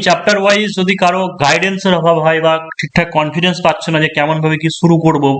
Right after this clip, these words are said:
কোনগুলো পর পর, একজন কেউ গাইড থাকলে পরে ভালো হয়, সেই ক্ষেত্রে পরীক্ষা প্রস্তুতিকে চুজ করতে পারো, ডাবল সেভেন নাইন সেভেন ফোর টু সেভেন টু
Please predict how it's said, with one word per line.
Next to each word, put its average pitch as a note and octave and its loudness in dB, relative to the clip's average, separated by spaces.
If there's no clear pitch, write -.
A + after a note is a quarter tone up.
কোনগুলো D3+ 2
পর C#3 2
পর, C3 2
একজন C#3+ -2
কেউ D3+ 2
গাইড D3 2
থাকলে D#3 -2
পরে D#3 2
ভালো C3 0
হয়, B2 0
সেই C#3 2
ক্ষেত্রে C#3+ 0
পরীক্ষা C3 -2
প্রস্তুতিকে C#3+ 2
চুজ C3 0
করতে C3 0
পারো, B2+ 4
ডাবল A#2+ 0
সেভেন B2 0
নাইন A#2 -2
সেভেন C#3 0
ফোর B2 0
টু C3+ 0
সেভেন B2+ 2
টু B2 2